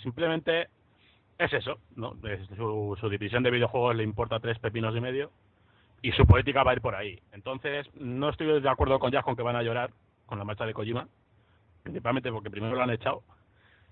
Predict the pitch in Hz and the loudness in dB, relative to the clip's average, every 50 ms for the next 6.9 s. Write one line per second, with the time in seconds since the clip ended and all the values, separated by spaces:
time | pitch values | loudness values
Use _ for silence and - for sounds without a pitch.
0 | _ _ _ - 143 143 143 139 139 139 143 - 135 - - 120 107 123 131 147 | _ _ _ 0 4 4 6 6 6 4 2 -2 -2 -2 -2 0 2 2 2 4
1 | 151 156 127 117 110 107 107 107 117 123 107 117 131 120 104 107 - 117 117 110 | 2 2 0 -2 -2 -4 -4 -4 -4 -4 -4 -4 -4 -4 -4 -4 -4 -4 -2 -2
2 | 107 107 113 127 135 131 120 127 - 151 120 131 123 123 - 120 - 127 117 113 | 0 0 2 2 2 2 2 2 2 0 2 2 2 2 0 -2 -4 -4 -4 -2
3 | 123 120 120 117 117 120 117 - 147 151 - _ _ _ _ _ _ _ - 131 | 0 0 0 0 -2 -4 -6 -8 -10 -12 -12 _ _ _ _ _ _ _ -4 -2
4 | 123 120 117 117 117 113 113 110 110 107 107 107 104 104 104 104 101 101 98 98 | 0 2 4 4 4 4 4 4 4 2 2 2 0 0 0 -2 -2 -4 -6 -6
5 | 98 98 98 - - - _ _ _ _ - 110 107 117 123 123 127 120 123 123 | -8 -8 -8 -10 -12 -16 _ _ _ _ -6 0 2 4 4 4 4 4 4 2
6 | 120 120 117 117 113 110 107 107 104 101 98 98 95 92 90 90 90 92 | 2 2 2 2 2 2 2 0 0 -2 -2 -2 -4 -4 -4 -4 -4 -6